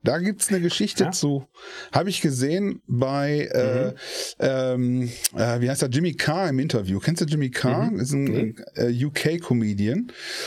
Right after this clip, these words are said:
Speaker 1: Und,
Speaker 2: Mhm.
Speaker 1: äh, der erzählte die Geschichte, also ist nicht von mir, äh, reiche
Speaker 2: Ja.
Speaker 1: Leute, äh, er war eingeladen bei so einen reichen, äh,
Speaker 2: Mhm.
Speaker 1: Leuten eben und tolles Haus und Bilder an der Wand und,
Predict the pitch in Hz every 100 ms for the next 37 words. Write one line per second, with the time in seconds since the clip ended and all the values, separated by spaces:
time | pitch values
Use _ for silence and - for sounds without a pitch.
0 | - - 139 117 175 131 127 127 202 185
1 | 185 190 180 170 160 156 180 123 123 120
2 | 156 131 131 151 165 - - 123 131 135
3 | 113 - - 101 104 - - 139 139 175
4 | 190 170 - 139 127 120 98 - 147 147
5 | 135 165 147 143 151 160 151 135 131 131
6 | 139 131 117 151 160 147 110 113 117 120
7 | 123 123 135 139 170 151 147 135 139 143
8 | 143 143 123 - 139 131 127 - 98 98
9 | 101 - 156 127 110 135 139 131 117 90
10 | 107 98 95 95 98 98 - 117 117 117